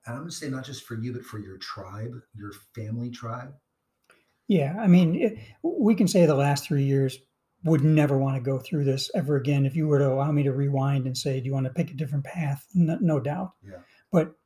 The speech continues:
Speaker 2: both of us say all the time, we look back in the three years and we're like, "Look at his hand. Look at what he did. Look at what he did there and what he did there."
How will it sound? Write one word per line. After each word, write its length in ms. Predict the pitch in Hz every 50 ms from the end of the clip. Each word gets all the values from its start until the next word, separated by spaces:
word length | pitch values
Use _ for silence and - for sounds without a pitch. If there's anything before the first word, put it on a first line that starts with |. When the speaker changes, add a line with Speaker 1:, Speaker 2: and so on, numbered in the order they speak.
| _ -
Speaker 2:
both 300 | 151 143 185 214 214 214
of 80 | 185 135
us 140 | 143 135 -
say 200 | - 156 139 151 -
all 320 | - 180 185 190 190 160 143
the 80 | 143 143
time, 720 | - - - 175 170 175 170 160 143 139 180 240 240 - _ _ _ _ _ _ _ _ _ _ _ _ _ -
we 160 | 156 156 165
look 280 | 165 165 208 214 220
back 240 | - 185 175 190 190
in 100 | 196 156
the 60 | 156
three 220 | 147 - - 165 156
years 300 | 151 151 156 156 147 131
and 80 | 139 156
we're 120 | 151 147 139
like, 200 | 151 147 139 - _ _ _ -
"Look 140 | 190 202 -
at 60 | -
his 160 | 240 202 -
hand. 460 | - - 160 165 196 202 190 143 - - _ _ _ -
Look 140 | 196 - 240
at 60 | 226
what 100 | 226 180
he 120 | 185 185
did. 400 | 151 - 196 190 202 185 139 226 -
Look 80 | 202 196
at 40 | 233
what 60 | 233
he 60 | 226 196
did 240 | 233 208 156 139
there 300 | - 160 147 165 170 180
and 100 | 190 175
what 100 | 160 156
he 60 | 170 170
did 240 | 165 175 160 147 -
there." 500 | 170 151 147 160 170 151 131 113 -